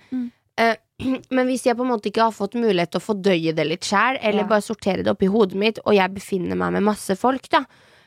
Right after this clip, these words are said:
Speaker 2: eh, så kan jeg bli liksom veldig stille, veldig sånn bare på telefonen min, og sone litt ut,
Speaker 1: Mm.
Speaker 2: fordi jeg klarer ikke å være in the moment. Jeg
Speaker 1: Ja.
Speaker 2: klarer ikke å være present,
Speaker 1: Men det er
Speaker 2: fordi
Speaker 1: jo
Speaker 2: jeg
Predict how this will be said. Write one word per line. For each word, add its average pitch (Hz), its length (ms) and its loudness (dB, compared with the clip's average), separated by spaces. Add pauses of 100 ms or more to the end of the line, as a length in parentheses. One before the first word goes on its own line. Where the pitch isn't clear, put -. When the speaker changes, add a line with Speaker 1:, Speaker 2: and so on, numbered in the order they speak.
(160)
Speaker 2:
eh, 202 440 4
så 220 280 0
kan 240 160 2
jeg 202 180 2
bli 202 120 0
liksom 202 280 -2
veldig 190 220 0
stille, 208 560 0 (180)
veldig 208 240 -2
sånn 190 180 -2
bare 190 200 0
på - 120 -14
telefonen 185 460 -4
min, 214 180 0
og 190 120 -4
sone 180 360 -2
litt 180 220 -6
ut, 277 400 -2
Speaker 1:
Mm. 202 240 -8
Speaker 2:
fordi 220 240 0
jeg 202 160 -2
klarer 196 380 0
ikke - 120 -12
å 196 60 0
være 180 200 -2
in 175 160 -4
the 175 60 -4
moment. 170 500 -6 (100)
Jeg 226 80 -2
Speaker 1:
Ja. 214 80 0
Speaker 2:
klarer 208 220 2
ikke - 60 -10
å 185 140 -2
være 180 120 -4 (140)
present, - 800 -8 (200)
Speaker 1:
Men 220 180 -4
det 226 100 4
er - 40 6
Speaker 2:
fordi 220 160 2
Speaker 1:
jo 226 60 4
Speaker 2:
jeg 208 120 4